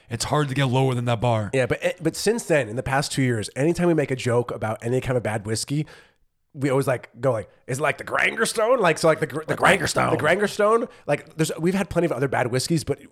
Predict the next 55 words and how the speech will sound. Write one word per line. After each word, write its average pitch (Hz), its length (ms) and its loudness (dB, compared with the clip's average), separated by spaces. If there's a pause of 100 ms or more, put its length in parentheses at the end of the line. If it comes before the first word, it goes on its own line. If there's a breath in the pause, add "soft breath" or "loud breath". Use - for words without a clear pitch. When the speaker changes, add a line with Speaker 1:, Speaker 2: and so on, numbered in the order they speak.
(140)
Speaker 2:
we, 147 100 -2
I 139 40 2
don't 147 100 4
remember 127 180 0
the 113 60 -4
names 113 200 -2
of 110 80 -6
them. 92 140 -8 (160 loud breath)
Speaker 1:
Yeah, 131 120 4
Speaker 2:
But, 120 80 6
Speaker 1:
I 117 40 6
Speaker 2:
like, 107 100 2
Speaker 1:
know. - 60 -12 (180 loud breath)
Speaker 2:
but 139 100 0
the 147 80 0
Grangerstone 165 680 4
is 135 160 -4
one 135 280 2
that 143 200 -2
somehow 135 340 0
is, 139 80 2
like, 127 120 0
Speaker 1:
It's - 80 -4
a 143 40 2
Speaker 2:
deep 127 80 2
in 143 60 4
our, 139 60 4
Speaker 1:
legend. 117 220 0
Speaker 2:
deep 170 160 0
in 147 80 0
our 131 100 4
hearts 139 240 0
for 160 100 -2
some 160 140 2
reason. 175 320 2
Speaker 1:
It's - 100 -2
a 143 60 2
Speaker 2:
Like, 147 100 4
Speaker 1:
legendary 139 380 2
whiskey. 123 300 -2
Speaker 2:
I, 139 180 2
I 147 40 2
don't 147 100 2
know 135 120 4
why. 107 220 -2 (160)
Speaker 1:
We're 131 80 0
gonna 135 80 2
get 123 120 0
sued 120 280 2
by 107 120 2
them. 107 280 0 (640 loud breath)
But, 147 260 2
uh, 160 200 4
yes, 190 300 2
everyone, 131 540 2